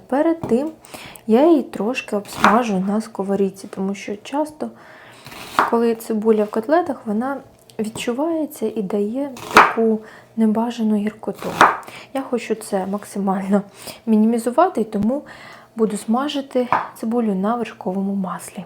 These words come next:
Сковорідка на середньому вогні, відправила сюди вершкове масло. І одразу цибулю. По можливості розбираю її на ось ці пелюстки. Смажити буду майже до прозорості.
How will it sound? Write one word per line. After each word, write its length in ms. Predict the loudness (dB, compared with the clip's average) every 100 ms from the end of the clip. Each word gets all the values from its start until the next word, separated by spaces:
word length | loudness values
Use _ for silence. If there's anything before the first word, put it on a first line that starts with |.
| -16
Сковорідка 560 | -12 -4 2 2 2 0
на 140 | 0
середньому 500 | 0 -2 0 0 -2
вогні, 400 | -2 0 2 2
відправила 540 | -2 -4 -2 -2 -2 -6
сюди 360 | -4 0 0 0
вершкове 560 | -4 -6 -6 -6 -2 -2
масло. 440 | -4 -8 -12 -20 -20 -20 -20 -20 -20 -20 -20 -20 -20 -20 -20 -20 -20 -20 -20 -20 -20 -20 -20 -20 -12
І 180 | -2 2
одразу 560 | 4 4 2 0 -4 -10 -4
цибулю. 440 | -2 0 0 0 -2 -6 -20 -20 -20 -20 -20 -20 -20 -20 -20 -18 -8
По 80 |
можливості 580 | -6 -4 -6 -6 -6 -8
розбираю 560 | -10 -6 -2 0 0 -2
її 160 | -2
на 300 | 0 0 0 -4 -12
ось 120 | -14
ці 160 | -8 -6
пелюстки. 600 | -4 -4 -6 -8 -6 -6 -6 -18 -10
Смажити 420 | -8 -6 -6 -4
буду 340 | -2 -2 0
майже 400 | 0 0 -4 -4
до 140 | -4 -6
прозорості. 840 | -6 -8 -6 -8 -8 -10 -10 -10